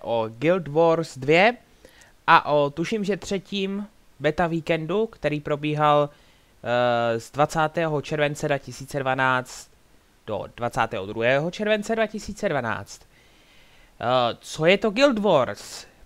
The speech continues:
Pokud někdo z vás neví, tak připomenu. Guild Wars je připravované a hodně očekávané M M O R P G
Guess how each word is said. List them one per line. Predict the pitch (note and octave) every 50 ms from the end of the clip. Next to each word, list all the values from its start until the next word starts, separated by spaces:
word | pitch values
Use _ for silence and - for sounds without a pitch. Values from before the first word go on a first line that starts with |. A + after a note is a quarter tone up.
| _
Pokud | - F#3+ F#3 - F#3+ E3+ - _ -
někdo | D#3+ F3+ G3 F#3+ F#3+ G3+
z | E3+
vás | D#3 F3 D#3+ D3 C#3 - -
neví, | D3 D#3+ E3 F#3+ G3 F#3+ F#3+ F3+ _
tak | - - C#3+ C3+ - - - - - - _ _ _ _ _ _ _ _ _ - _ _ _ _ _ _ - - -
připomenu. | - - D#3 C3+ - D3 C#3 C3+ B2 B2 B2 A#2+ A#2+ C3 D3 F#3 - _ _ _ _ _ - _ _ - _ - _ _ _ - _ _
Guild | - D3 F3 G#3+ G#3
Wars | A3+ A3+ B3+ B3 A#3 A#3+ A3+ - - - -
je | F3+ D#3 D3+ C#3+ B2+ A#2+ -
připravované | - - - - F3+ F3 - F#3 F#3+ F#3 F#3+ F#3+ G3 F#3+ F#3+ G3 G3 F#3+ G3 F#3+ - -
a |
hodně | A#2+ A2+ A2+ D3 F3+ F3 G3+ G#3+
očekávané | - - C3+ - - D3 C#3+ C#3 C3+ C3+ C#3 C#3+ D3 D3 C#3+ D3 C#3+ -
M | - C3+ D3
M | D#3 E3 D3
O | B2 A#2 A#2+ -
R | - B2 B2
P | - C#3+ D3
G | C#3+ - - A#2 A2 C#3+